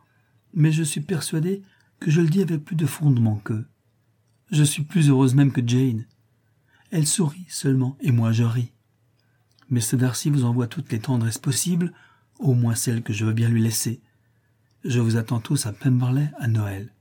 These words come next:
Votre et cetera. La lettre de Mister Darcy à Lady Catherine était d'un style bien différent.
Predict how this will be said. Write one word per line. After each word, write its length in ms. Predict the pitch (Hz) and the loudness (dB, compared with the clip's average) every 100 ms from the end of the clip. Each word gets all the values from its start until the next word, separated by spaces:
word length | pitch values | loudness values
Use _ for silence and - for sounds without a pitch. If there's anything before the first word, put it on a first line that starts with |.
| _ _ _ _ _ _ | _ _ _ _ _ _
Votre 380 | 113 107 - - - | -6 -6 -8 -18 -16
et 100 | 110 | -10
cetera. 540 | - 113 107 - - _ _ _ _ _ _ _ _ _ _ _ _ _ _ _ _ _ _ _ _ _ _ _ _ _ _ _ | -8 -6 -8 -10 -16 _ _ _ _ _ _ _ _ _ _ _ _ _ _ _ _ _ _ _ _ _ _ _ _ _ _ _
La 100 | 131 | 0
lettre 300 | 127 175 - | 2 2 0
de 80 | 117 | 0
Mister 260 | 117 110 110 | 2 0 -2
Darcy 380 | 117 113 - 151 | -2 -2 0 0
à 60 | |
Lady 240 | 113 104 104 | 0 -2 -4
Catherine 480 | 110 - 147 139 | -6 0 4 4
était 220 | 113 110 123 | 2 -2 -4
d'un 120 | 113 | -4
style 360 | - 151 135 | -4 2 2
bien 180 | 120 110 | 2 -2
différent. 500 | 104 123 127 95 104 | -2 -2 -2 -4 -8